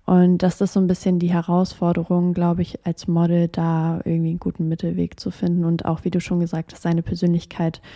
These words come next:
gut zu zeigen, Vielfalt-, Vielfältigkeit zu zeigen. Und, ähm, viele Kunden gucken sich auch gerne dann da noch mal so Videos an, wo man Gestik und Mimik sieht. Und, ähm,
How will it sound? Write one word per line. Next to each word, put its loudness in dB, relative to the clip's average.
gut 4
zu -6
zeigen, 2
Vielfalt-, -2
Vielfältigkeit -2
zu -4
zeigen. -2
Und, -2
ähm, -2
viele 6
Kunden 6
gucken 4
sich 4
auch -8
gerne 2
dann 2
da 2
noch 0
mal 2
so -2
Videos 2
an, 0
wo 0
man 4
Gestik 4
und 6
Mimik 6
sieht. 2
Und, 0
ähm, 0